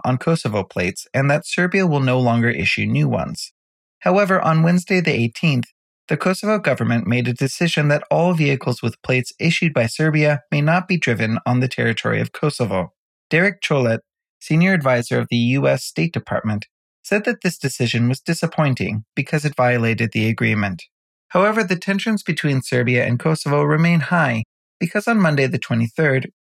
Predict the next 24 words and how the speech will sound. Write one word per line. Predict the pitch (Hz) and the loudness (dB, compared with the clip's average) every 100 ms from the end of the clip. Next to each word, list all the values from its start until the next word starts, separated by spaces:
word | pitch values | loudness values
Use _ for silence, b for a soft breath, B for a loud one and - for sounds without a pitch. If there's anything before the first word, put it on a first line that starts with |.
| - | -2
a | 156 | 0
Kosovo | - 202 214 208 | 0 -2 0 0
police | 190 151 151 151 | 0 0 0 0
unit | 135 127 123 | 0 0 0
at | - 135 151 - | 0 0 -2 -4
Bistrica | 135 127 - - 156 185 180 - 117 117 | -4 -4 -10 -4 0 0 -2 -2 0 0
checkpoint | - 135 - 160 160 - | -2 -2 -2 0 0 -2
confirmed | - 151 - 196 196 | -2 -2 2 2 2
that | 180 | 0
they | 143 139 | 0 0
shot | - 139 135 131 | 2 2 2 0
a | |
vehicle | 120 120 110 113 113 | 2 2 0 0 0
after | 123 120 127 | 0 0 -4
trying | - 151 131 | 0 0 0
to | 123 | -2
stop | - - 127 - | -4 -2 -2 -2
it. | - - _ _ _ - | -6 -10 _ _ _ 2
In | 185 | 4
the | 202 | 4
vehicle | 151 120 - 120 | 2 0 2 2
were | 113 113 | 2 0
two | - 175 | 0 -2
Serbs, | - 104 95 - - | 0 0 0 -2 -10